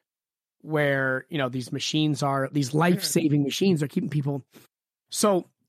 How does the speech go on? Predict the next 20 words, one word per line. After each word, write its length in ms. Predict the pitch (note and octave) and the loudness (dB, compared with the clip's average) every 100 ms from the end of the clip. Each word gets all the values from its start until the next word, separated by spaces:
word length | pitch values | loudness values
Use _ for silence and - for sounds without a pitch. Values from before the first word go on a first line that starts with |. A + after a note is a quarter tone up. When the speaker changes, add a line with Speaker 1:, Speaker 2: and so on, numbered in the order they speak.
| _ | _
Speaker 1:
we 140 | G#3 | 0
see 320 | E3+ - D4 D#4+ | 0 -2 0 0
him 100 | C#4+ | 0
use 460 | E3 G3+ A#3+ B3 | 2 4 4 2
the 140 | F#3 F#3 | 2 0
sight 560 | - - F#3 F#3+ F#3+ - _ _ _ _ _ _ _ _ _ _ - | -2 0 2 2 -2 -10 _ _ _ _ _ _ _ _ _ _ 0
in 160 | G3 | 2
a 460 | F#3 E3 D#3 C#3 C3+ _ _ _ _ _ _ _ _ _ _ _ _ _ _ _ | 4 4 2 0 -4 _ _ _ _ _ _ _ _ _ _ _ _ _ _ _
urgent 540 | G3+ A#3 G#3 C#4+ C4 - | 0 2 2 2 0 -2
way. 520 | G#3 B3 C4+ D4+ D#4 _ | -2 2 2 2 -2 _
It's 100 | G#3+ | -4
just 140 | A#3 C4 | -2 0
th-, 140 | A#3 | 0
this 180 | A3+ B3 | 2 2
is 140 | B3 A3 | 2 2
an 100 | - | 0
interesting 460 | B3 C4 B3+ A3+ - | -2 -2 0 -2 2
urgency 640 | F#3+ F#3+ E3+ D3+ D3+ A#2+ | 2 4 4 2 0 -2
to 120 | - | -4
this 260 | C#3+ D3 - | -2 0 -2